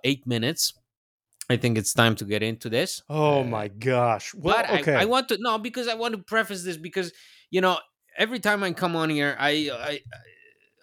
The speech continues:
Speaker 1: I don't like shtick. I don't like people who use, you know, use their platforms to recycle the same old stuff, and you hear the same old thing. And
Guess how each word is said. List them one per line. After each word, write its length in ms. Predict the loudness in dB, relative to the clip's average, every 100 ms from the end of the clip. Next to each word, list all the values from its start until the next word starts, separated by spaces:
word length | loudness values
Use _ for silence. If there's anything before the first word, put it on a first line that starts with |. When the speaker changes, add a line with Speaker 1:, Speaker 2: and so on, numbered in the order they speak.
| 4
Speaker 1:
I 120 | 6
don't 160 | 4
like 240 | 2 0 0
shtick. 480 | -4 -2 0 0 -2
I 80 | -6
don't 160 | -6
like 380 | -4 -4 -4 -4
people 360 | -4 2 2 4
who 340 | 4 6 4
use, 260 | 2 0 0
you 140 | 0
know, 180 | 0 0
use 260 | 0 -2 0
their 120 | 0
platforms 720 | 2 4 2 2 -4 -4 -4
to 80 | -6
recycle 880 | -4 -4 -4 -4 0 0 0 -4 -6
the 80 | -4
same 380 | -2 -2 0
old 240 | 0 -2 -4
stuff, 480 | -2 2 2 0 -6
and 180 | -6
you 100 | -6
hear 240 | -4 -2 0
the 100 | 0
same 360 | 2 2 4
old 240 | 4 2 2
thing. 360 | 0 0 0 -2
And 200 | -6